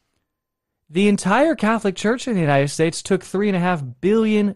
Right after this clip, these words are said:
dollars, ladies and gentlemen. Three and a half billion dollars were transferred. Now, put this into context, ladies and gentlemen. I'm not, look, people can say whatever they want about this, and I've,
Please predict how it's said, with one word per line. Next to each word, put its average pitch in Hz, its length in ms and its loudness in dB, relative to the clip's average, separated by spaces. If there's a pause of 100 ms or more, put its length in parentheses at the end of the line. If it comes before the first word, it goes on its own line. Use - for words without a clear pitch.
dollars, 160 500 0
ladies 113 260 -2
and 110 100 -6
gentlemen. 110 380 -4
Three 180 380 -6
and 208 80 -2
a 185 60 0
half 165 280 -2 (260)
billion 196 640 2
dollars 147 560 0 (280)
were 135 120 -2
transferred. 151 460 -4 (240)
Now, 165 280 2 (340)
put 220 200 0
this 233 200 0
into 175 200 0
context, 156 680 -2
ladies 120 260 -4
and 117 100 -6
gentlemen. 110 320 -6
I'm 170 140 0
not, 214 160 -2 (300)
look, 139 180 -4 (800)
people 196 320 0
can 170 180 -2
say 135 240 0
whatever 131 320 2
they 120 140 0
want 117 240 -2
about 127 320 0
this, 135 380 -4
and 117 400 -6
I've, 127 340 -4